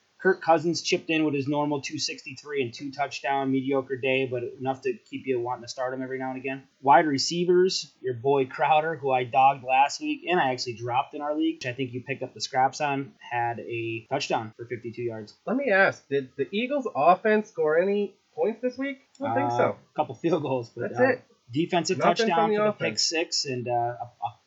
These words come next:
Speaker 1: a kickoff return to the
Speaker 2: Again,
Speaker 1: house.
Speaker 2: listen to our past episodes. I've been saying this for a week. Carson Wentz, rookie, sorry.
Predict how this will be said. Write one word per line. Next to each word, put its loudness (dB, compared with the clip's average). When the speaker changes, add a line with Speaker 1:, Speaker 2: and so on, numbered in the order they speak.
Speaker 1:
a -20
kickoff -6
return -4
to -4
the 2
Speaker 2:
Again, 6
Speaker 1:
house. 2
Speaker 2:
listen 0
to 2
our 6
past 4
episodes. 0
I've -2
been -10
saying -2
this -10
for -10
a -8
week. -16
Carson -6
Wentz, -8
rookie, -6
sorry. -6